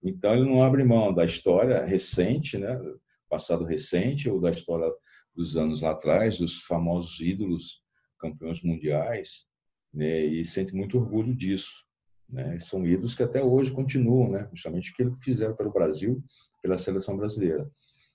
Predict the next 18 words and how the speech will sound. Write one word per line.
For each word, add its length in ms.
Então, 200
isso 240
é, 260
é 40
muito 580
específico 720
do 80
torcedor 260
botafoguense. 720
Não 200
é 80
fácil 600
de 100
conviver 460
com 80
eles 160
também, 260
não. 320